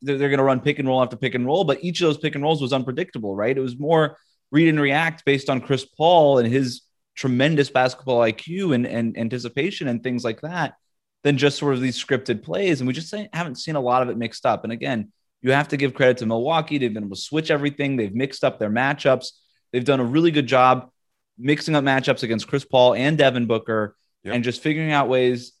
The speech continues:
Speaker 1: uh, uh, to get their best defenders in position to be really good defenders. Look no further than, you know, the Jrue Holiday steal and lob to Giannis. But, um, I, I'll, I'll say this.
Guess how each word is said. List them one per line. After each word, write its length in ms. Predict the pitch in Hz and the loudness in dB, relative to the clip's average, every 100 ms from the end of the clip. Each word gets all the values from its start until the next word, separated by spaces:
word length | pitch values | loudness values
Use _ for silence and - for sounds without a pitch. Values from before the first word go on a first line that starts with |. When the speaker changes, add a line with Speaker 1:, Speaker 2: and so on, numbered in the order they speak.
| - | -12
Speaker 1:
uh, 40 | |
uh, 840 | 110 107 107 104 - 110 104 104 - | -6 -2 -2 -2 -2 0 2 0 -4
to 80 | - | -2
get 180 | 120 - | -2 2
their 100 | 127 | 0
best 300 | 113 131 - | 2 0 0
defenders 540 | 127 139 147 127 117 | -6 -2 2 2 0
in 200 | - 127 | -2 -6
position 600 | 123 113 123 - 117 113 - _ | -4 -4 -4 -2 -4 -4 -8 _
to 80 | - | -6
be 140 | 107 135 | 0 2
really 280 | 127 131 | 4 4
good 160 | 123 131 | 2 0
defenders. 640 | 110 - 175 143 98 110 - _ _ | -2 -2 -2 -2 -4 -6 -10 _ _
Look 140 | 127 123 | -6 -2
no 100 | 123 | -2
further 300 | 123 123 113 | 2 2 2
than, 380 | 110 113 104 - _ _ _ - | -2 -2 -4 -10 _ _ _ -4
you 80 | 123 | 0
know, 120 | 104 | 2
the 120 | 113 | 0
Jrue 240 | 98 131 | 0 2
Holiday 340 | 117 120 120 113 | 6 6 6 4
steal 600 | 107 - 131 127 117 113 | -2 -4 2 4 4 2
and 160 | 110 | -2
lob 280 | 113 117 110 | 0 0 0
to 60 | 110 | -4
Giannis. 480 | 107 165 170 104 - | -4 -4 -4 -4 -4
But, 260 | - 107 - _ _ _ _ - | -2 0 -2 _ _ _ _ -2
um, 500 | 120 120 117 117 - _ _ _ | 2 4 4 0 -6 _ _ _
I, 120 | 147 | 0
I'll, 240 | - 143 - | 2 2 2
I'll 120 | 147 | 0
say 220 | 143 202 | 0 0
this. 500 | 180 180 165 - - | 2 2 2 -2 -10